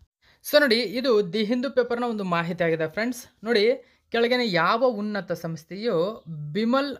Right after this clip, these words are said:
ಕೋಠಾರಿ ಅವರನ್ನು ಅದರ ಹೊಸ ಅಧ್ಯಕ್ಷರನ್ನಾಗಿ ನೇಮಿಸಿದೆ? ಯಾರು?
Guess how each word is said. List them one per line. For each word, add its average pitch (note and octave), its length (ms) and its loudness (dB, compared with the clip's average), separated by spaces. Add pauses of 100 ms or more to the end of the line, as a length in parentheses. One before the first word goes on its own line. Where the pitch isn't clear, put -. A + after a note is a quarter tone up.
(160)
ಕೋಠಾರಿ F#3 600 0
ಅವರನ್ನು E3+ 600 -2
ಅದರ E3 300 -2
ಹೊಸ F3+ 400 -2 (160)
ಅಧ್ಯಕ್ಷರನ್ನಾಗಿ E3+ 920 -2
ನೇಮಿಸಿದೆ? D#3+ 680 -2
ಯಾರು? E3 500 0